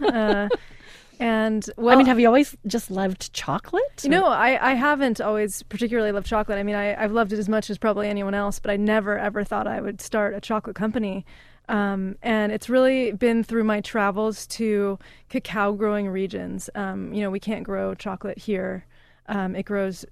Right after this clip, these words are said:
Speaker 2: roughly twenty degrees north and south of the equator.
Speaker 1: Mm.
Speaker 2: So it really grows in a tropical,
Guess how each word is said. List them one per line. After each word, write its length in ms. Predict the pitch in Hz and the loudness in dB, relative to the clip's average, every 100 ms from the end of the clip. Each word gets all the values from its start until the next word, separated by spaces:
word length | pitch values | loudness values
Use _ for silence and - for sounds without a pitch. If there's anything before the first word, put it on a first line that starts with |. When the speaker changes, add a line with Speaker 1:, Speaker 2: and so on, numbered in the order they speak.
| - | -12
Speaker 2:
roughly 380 | 208 214 - 202 | -2 -2 -2 -6
twenty 340 | - 226 214 | -6 -4 -4
degrees 460 | 202 208 202 196 190 | -4 -4 -2 -2 -4
north 240 | 208 196 | -6 -6
and 100 | 208 | -6
south 220 | 185 190 196 | -6 -6 -6
of 80 | |
the 80 | 185 | -6
equator. 500 | 196 - 196 196 196 | -6 -4 -4 -4 -4
Speaker 1:
Mm. 220 | 226 202 170 - | -2 -2 -2 -2
Speaker 2:
So 140 | 247 | -2
it 140 | 220 - | -2 -2
really 260 | 208 220 | -2 0
grows 280 | 220 202 196 | 0 0 0
in 40 | |
a 40 | 214 | -4
tropical, 760 | - 196 208 202 196 190 190 | -4 -6 -6 -4 -2 -2 -4